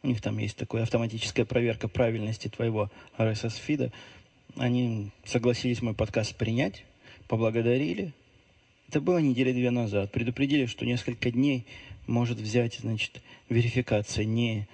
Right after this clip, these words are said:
распространяю я какой-нибудь контент, неподобающий. Две недели прошло. Они до с-, то ли проверяют до сих пор, то ли у них там что-то не сложилось.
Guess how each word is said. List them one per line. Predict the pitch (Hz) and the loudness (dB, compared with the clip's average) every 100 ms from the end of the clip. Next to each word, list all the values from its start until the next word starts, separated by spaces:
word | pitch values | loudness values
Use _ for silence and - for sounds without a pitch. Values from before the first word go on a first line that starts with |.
| - - - - | -16 -20 -20 -4
распространяю | 120 123 - 117 - 127 131 127 | 0 0 -2 -4 0 2 4 2
я | 107 | -2
какой-нибудь | 104 104 113 107 | -4 -2 -2 -2
контент, | - 107 107 151 147 - - _ _ _ _ _ _ | -2 -2 0 0 0 -4 -18 _ _ _ _ _ _
неподобающий. | 131 123 135 131 123 123 127 123 127 131 _ | 2 2 2 2 4 2 2 -2 -4 -6 _
Две | 120 117 143 | -2 2 2
недели | 180 151 107 | 2 0 0
прошло. | 107 110 107 - 104 104 - | -2 -2 -4 -4 -6 -6 -6
Они | 123 120 | -2 0
до | 120 | -2
с-, | 117 _ | -8 _
то | - | 0
ли | 165 | 2
проверяют | 165 151 143 113 113 113 | 2 0 0 0 0 -2
до | |
сих | 101 110 - | -4 -6 -8
пор, | - 110 | -6 -4
то | 131 | -2
ли | 143 | 0
у | |
них | 147 143 | 0 0
там | 139 | -2
что-то | 127 143 135 | -2 -2 0
не | 135 | 0
сложилось. | - 131 117 117 113 | 2 2 2 -2 -4